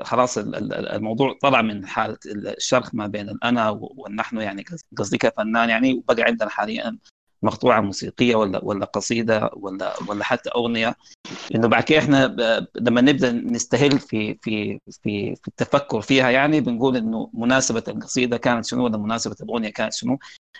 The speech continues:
لأنه أنا ح-، حاسس إن هذه بتبشع بال-، ب-، بتبشع بالحضرة أكثر ما هي ب-، بتضيف إليها يعني. أيوة أنا عارف إنه هو ضروري إن إحنا نفهم على الأقل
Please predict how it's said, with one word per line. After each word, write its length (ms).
لأنه 360
أنا 120
ح-، 280
حاسس 340
إن 80
هذه 380
بتبشع 480
بال-، 560
ب-، 340
بتبشع 420
بالحضرة 480
أكثر 200
ما 140
هي 180
ب-، 60
بتضيف 560
إليها 260
يعني. 240
أيوة 160
أنا 100
عارف 320
إنه 160
هو 260
ضروري 480
إن 60
إحنا 160
نفهم 300
على 160
الأقل 300